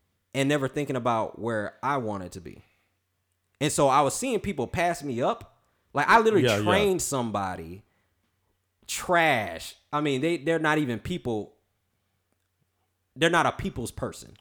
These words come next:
Speaker 2: Right, right, right.
Speaker 1: And they were, now they're a supervisor.
Speaker 2: Oh, that's a problem.
Speaker 1: That's crazy,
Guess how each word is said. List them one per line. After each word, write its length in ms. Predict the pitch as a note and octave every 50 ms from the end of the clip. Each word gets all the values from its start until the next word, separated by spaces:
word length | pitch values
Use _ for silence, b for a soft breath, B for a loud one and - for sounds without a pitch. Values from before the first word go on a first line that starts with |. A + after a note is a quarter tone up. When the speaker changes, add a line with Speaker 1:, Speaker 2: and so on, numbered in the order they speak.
| -
Speaker 2:
Right, 360 | A2 A2 A#2 G2+ E2 D#2 E2+ G2
right, 200 | F#2+ D#2+ C#2+ D2+
right. 240 | D#2+ D#2 C2 A#1 - - _ _ _ _ _ _ _ _ _ _ _ _ _ _ -
Speaker 1:
And 100 | D#3+ F3+
they 80 | D#3+
were, 140 | D3 C#3 C3
now 300 | - A#2+ C3+ D#3+ F#3+ F3
they're 140 | C#3 B2+ A#2+
a 40 | A2+
supervisor. 540 | - E4 - - G2+ G2 D#2 E2 - - - _ _ _ _ _ _ _ _ _ _ _ _ _ _ _ _ - F2+
Speaker 2:
Oh, 60 | F#2+
that's 160 | F2 E2 -
a 40 | -
problem. 340 | - - D2+ D2 C#2 - - _ _ _ _ _ _ _ _ _ _ _ _
Speaker 1:
That's 200 | - D#3+ - -
crazy, 800 | - - - C3+ - C#3 E3 A#3 A#3 D#3 A2+ - - - -